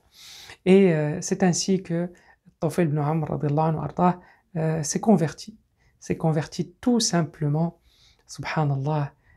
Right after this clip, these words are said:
Et comment parmi nous, euh, euh, combien parmi nous écoutent, euh, la parole de Dieu pendant, euh, pendant des, des, des heures et des heures. Et subhanallah, euh, certains,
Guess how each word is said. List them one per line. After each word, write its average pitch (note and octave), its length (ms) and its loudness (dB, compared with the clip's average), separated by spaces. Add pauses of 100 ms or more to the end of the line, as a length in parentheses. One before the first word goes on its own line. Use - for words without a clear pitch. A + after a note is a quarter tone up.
(140)
Et D3 80 -12
comment E3+ 300 4
parmi D#3+ 300 -2
nous, E3 320 0 (360)
euh, D3 420 -4 (520)
euh, F3 200 -8 (120)
combien D#3+ 340 0
parmi D3+ 300 -2
nous E3+ 260 2
écoutent, F3 500 -4
euh, C#3+ 100 -6 (520)
la D3+ 100 -2
parole D3+ 300 0
de D3+ 100 0
Dieu E3 240 0
pendant, D3+ 500 -4
euh, C#3 80 -4 (600)
pendant D3+ 280 0
des, C#3 220 -2
des, D3 240 -8 (240)
des D#3 200 2
heures F3 160 4
et D#3 60 0
des D3+ 220 0
heures. F3+ 260 0 (380)
Et E3 100 -2
subhanallah, D3+ 800 -4 (340)
euh, D#3 120 0
certains, D#3 560 -2